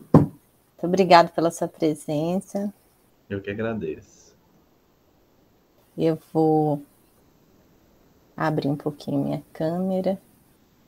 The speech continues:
Speaker 2: Boa
Speaker 1: É, a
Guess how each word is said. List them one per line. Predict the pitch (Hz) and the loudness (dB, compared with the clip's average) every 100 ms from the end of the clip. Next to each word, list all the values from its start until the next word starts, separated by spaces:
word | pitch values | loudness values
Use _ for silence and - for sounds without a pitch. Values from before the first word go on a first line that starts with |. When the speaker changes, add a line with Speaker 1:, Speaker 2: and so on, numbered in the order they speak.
| 151 143 147 - _ _ _ _ _ _ _ _ _ _ _ _ _ _ _ _ _ _ _ _ - - | -20 -14 -16 -16 _ _ _ _ _ _ _ _ _ _ _ _ _ _ _ _ _ _ _ _ -20 -14
Speaker 2:
Boa | - | -2
Speaker 1:
É, | 156 156 | 2 4
a | 156 | 6